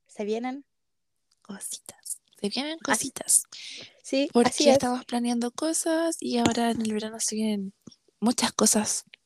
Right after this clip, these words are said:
Speaker 2: para cada una. Entonces tenemos que resolver
Speaker 1: Sí.
Speaker 2: eso antes de poder enfocarnos plenamente en lo que queremos hacer con el podcast.
Speaker 1: Exactamente, así como no pudimos estar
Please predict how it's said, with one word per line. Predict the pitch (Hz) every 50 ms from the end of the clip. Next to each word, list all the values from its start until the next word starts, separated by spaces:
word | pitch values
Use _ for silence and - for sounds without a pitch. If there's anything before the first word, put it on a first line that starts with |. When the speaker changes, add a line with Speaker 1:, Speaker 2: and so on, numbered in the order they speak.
| _ _ _ _ _ _
Speaker 2:
para | - 208 190 185 185 185
cada | - - - 208 202 185 185
una. | 226 277 262 226 208 220 - _ - - - - - - -
Entonces | 208 202 - 208 202 -
tenemos | - - 240 247 - -
que | -
resolver | 220 220 - 220 208 202
Speaker 1:
Sí. | 214 226 220
Speaker 2:
eso | 202 196 - -
antes | 240 247 240
de | 233 220
poder | - 214 214 220
enfocarnos | 226 220 - 233 - - 240 233 233 -
plenamente | - - 220 233 247 254 247 254 254 - - - - -
en | 240 233
lo | 226 226
que | - - 208
queremos | - 208 214 233 247 247 254
hacer | 247 - - - -
con | - 214
el | 202 -
podcast. | - - _ - - - - - - _ _ _ _ _ _ _ _ _ _ _ _ _ _ _ - - - - - -
Speaker 1:
Exactamente, | - 220 - - 240 233 - 247 226 226 214 - 214
así | 208 214 - 226
como | - 240 247 247
no | 233 226
pudimos | 220 240 240 240 247 262 269 262
estar | 233 - 240 233 240 - -